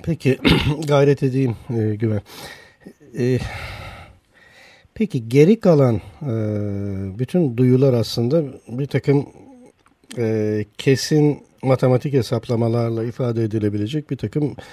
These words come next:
fiziksel büyüklükler. İşte, e, e, foton ışıması, e, efendim akustik dalgalar,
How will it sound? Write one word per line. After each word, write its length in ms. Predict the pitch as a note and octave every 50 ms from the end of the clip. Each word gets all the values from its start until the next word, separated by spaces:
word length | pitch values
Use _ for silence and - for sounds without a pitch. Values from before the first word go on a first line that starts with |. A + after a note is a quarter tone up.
| - _ _
fiziksel 580 | - D3+ C3+ B2 C3 - - D3 D3+ D#3 C#3+ B2+
büyüklükler. 560 | C3+ C3+ B2 - - B2 - - - A2+ G2
İşte, 280 | - - - - -
e, 240 | G2+ G2 G#2+ A2 G#2 G2+ G2+ G2+ G2 F#2+ - _ _ - - - - - - - - - _ _ -
e, 60 | - F#2 E2 F2 F#2 F#2+ F#2+ G2 G2 G2 F#2+ G2 F#2+ F#2 - F#2+ F#2+ F#2 -
foton 480 | - - D3+ C3+ - D3+ C#3 C3 A#2
ışıması, 760 | A2 - - A#2+ G#2 G2 F#2+ - - - B2 B2 B2+ A#2+ G#2+ - -
e, 760 | A2+ G#2 G2 G2 G2 F#2+ F#2+ F#2 F#2+ G2 G2 G2 F#2+ G#2+ A#2
efendim 440 | A#2 - B2 G#2+ G#2 G#2+ A2+ A#2 A#2
akustik 680 | A#2+ - - A#2+ - - - B2 - _ - - - _ -
dalgalar, 920 | B2 A#2 G#2+ G2 G2 F#2+ F2+ F#2 G2+ A2+ A2+ G#2+ G#2 - - - -